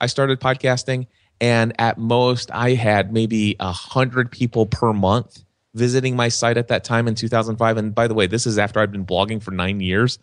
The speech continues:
<laughs> And after my voice was heard on that podcast, all of a sudden I started to get thousands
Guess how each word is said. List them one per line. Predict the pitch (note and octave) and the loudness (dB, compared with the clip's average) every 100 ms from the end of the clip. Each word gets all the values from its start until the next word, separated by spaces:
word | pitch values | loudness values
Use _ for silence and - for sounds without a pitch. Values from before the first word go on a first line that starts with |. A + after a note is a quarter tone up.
| - - - - - | -20 -20 -20 -20 -4
<laughs> | F3 - - - - - - | -4 -4 -6 -8 -10 -10 -4
And | D3+ C#3+ C#3 C3 B2 - _ B2+ _ _ - | -2 0 0 -2 -6 -14 _ -20 _ _ -4
after | C3+ D#3+ - F#3 | 0 0 0 0
my | D#3+ | 2
voice | D3 C3+ D3+ D3 | 0 0 0 0
was | B2+ | -4
heard | - C3 | 0 2
on | C3 B2 | 2 0
that | A2+ F#2 | -2 -2
podcast, | B2 B2+ - A2 G2 F#2 F#2 - - _ _ _ - | -2 -2 0 0 0 0 -4 -6 -10 _ _ _ 0
all | B2+ | 0
of | B2 | 2
a | |
sudden | A#2+ B2 A2+ A2+ | 0 0 0 -2
I | G#2+ | -2
started | G#2+ A#2 A2 G2+ | 0 0 0 0
to | |
get | G#2 G#2+ - - _ | 0 -2 -4 -14 _
thousands | B2+ B2 C#3+ D3+ D3 D#3 D#3+ D#3+ | 0 2 2 0 0 0 0 -2